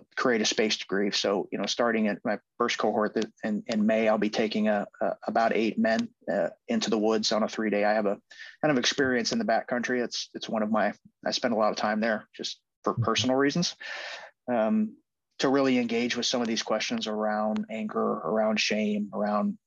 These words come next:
Speaker 1: around love and sadness, and to try to help connect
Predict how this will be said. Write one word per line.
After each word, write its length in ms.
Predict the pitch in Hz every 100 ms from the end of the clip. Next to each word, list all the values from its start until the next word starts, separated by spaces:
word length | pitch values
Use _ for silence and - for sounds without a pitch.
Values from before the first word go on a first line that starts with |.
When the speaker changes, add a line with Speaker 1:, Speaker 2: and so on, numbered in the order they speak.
| -
Speaker 1:
around 360 | 107 110 113
love 340 | 104 107 107 104
and 80 | 107
sadness, 580 | - 101 107 107 107
and 100 | 101 -
to 80 |
try 260 | 98 - 107
to 80 | 104
help 220 | - -
connect 440 | - 101 110 110